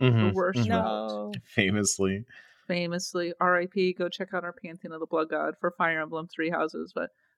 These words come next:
Speaker 1: Lyon's a summer city, and it has an incredible, incredible cuisine, yeah.
Speaker 2: Yeah, blood wine. I don't
Speaker 1: Blood
Speaker 2: think we
Speaker 1: and
Speaker 2: brought
Speaker 1: wine.
Speaker 2: up blood wine. Yeah, yeah,
Speaker 1: Yeah,
Speaker 2: yeah,
Speaker 1: we were
Speaker 2: blood
Speaker 1: talking
Speaker 2: wine
Speaker 1: south
Speaker 2: for
Speaker 1: of
Speaker 2: sure.
Speaker 1: France.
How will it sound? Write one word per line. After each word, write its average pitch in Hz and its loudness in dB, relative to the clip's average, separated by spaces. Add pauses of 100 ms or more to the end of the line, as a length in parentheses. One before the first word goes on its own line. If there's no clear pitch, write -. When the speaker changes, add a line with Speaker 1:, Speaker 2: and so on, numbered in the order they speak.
(120)
Speaker 1:
Lyon's 208 6
a 170 2
summer 185 6
city, 165 4
and 175 4
it 170 -4
has 160 -4
an 160 -8
incredible, 156 6 (1300)
incredible 170 6
cuisine, 147 0
yeah. 156 -4 (540)
Speaker 2:
Yeah, 170 8
blood 127 8
wine. 98 6 (400)
I 104 4
don't 107 8
Speaker 1:
Blood 160 10
Speaker 2:
think 170 10
we - 8
Speaker 1:
and 185 6
Speaker 2:
brought 190 10
Speaker 1:
wine. 180 6
Speaker 2:
up 92 -8
blood 101 6
wine. 95 6
Yeah, 123 4
yeah, 107 10
Speaker 1:
Yeah, 98 10
Speaker 2:
yeah, 175 12
Speaker 1:
we 170 12
were 170 8
Speaker 2:
blood - 2
Speaker 1:
talking 170 6
Speaker 2:
wine 185 10
Speaker 1:
south 170 10
Speaker 2:
for 185 8
Speaker 1:
of 165 8
Speaker 2:
sure. - 6
Speaker 1:
France. 175 6